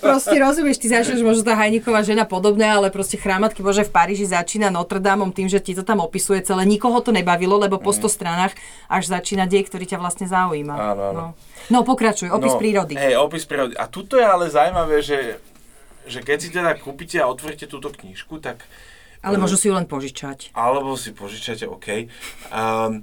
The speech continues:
Speaker 2: tak tam je taký, t-, je to pod-, v niečom je tam zaujímavé tento opis v úvodzovkách
Speaker 1: Mhm.
Speaker 2: prírody, ale Lewis tam vymýšľa úplne novú, ako keby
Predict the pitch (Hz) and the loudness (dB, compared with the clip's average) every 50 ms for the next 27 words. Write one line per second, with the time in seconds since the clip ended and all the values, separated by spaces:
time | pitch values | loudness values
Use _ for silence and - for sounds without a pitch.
0 | - - - - - 123 - - 202 214 233 247 240 - 185 202 202 196 196 202 | -14 -18 -8 -4 -4 -4 -2 0 0 0 0 0 -2 -2 0 0 0 0 0 0
1 | 190 185 - 185 185 185 175 165 - - - 175 180 185 180 190 180 - 190 190 | -4 -4 -4 -10 -12 -12 -12 -10 -12 -12 -8 -4 -4 -2 -2 -2 -2 0 0 2
2 | 196 202 190 151 151 165 175 196 214 208 220 214 202 - - 180 160 147 160 160 | 2 0 0 -4 -10 -6 -2 -2 -2 0 0 -2 -2 -2 -2 -4 0 2 2 2
3 | 160 160 160 151 151 156 156 160 147 147 - 147 139 139 - 143 - - - - | 4 2 0 -2 -2 -4 -4 -4 -4 -2 -2 -2 -4 -4 -6 -8 -12 -12 -14 -20
4 | - - - - - - - - - - - - - - - - 127 127 127 127 | -20 -20 -20 -20 -20 -20 -20 -20 -20 -20 -20 -20 -20 -20 -20 -16 -14 -12 -10 -10
5 | 120 123 - - - 131 - - 202 190 220 233 233 120 127 123 123 139 151 151 | -8 -8 -8 -8 -8 -8 -2 2 4 4 4 4 2 0 -2 -4 -6 -6 -12 -12
6 | 151 - - - - - - - - - - - - _ - - - - - 120 | -14 -16 -20 -20 -20 -20 -20 -20 -20 -20 -20 -20 -20 _ -20 -20 -12 -6 -4 -2
7 | 127 135 139 139 135 135 131 131 143 156 160 151 - - 151 143 131 139 151 165 | -2 0 0 0 0 0 -2 -2 -2 -2 -2 -2 -2 0 -2 -2 -2 -6 -8 -6
8 | 170 165 160 - 165 147 139 143 156 156 151 156 160 147 135 135 135 135 139 135 | -6 -6 -6 -4 -2 0 2 2 0 -2 -2 -6 -4 -4 -2 -2 -2 -2 -2 -4
9 | 139 135 135 131 131 117 113 113 - 135 135 139 123 120 127 127 123 123 | -6 -8 -6 -4 -2 -2 -2 -2 -2 -6 -6 -6 -6 -6 -6 -8 -8 -10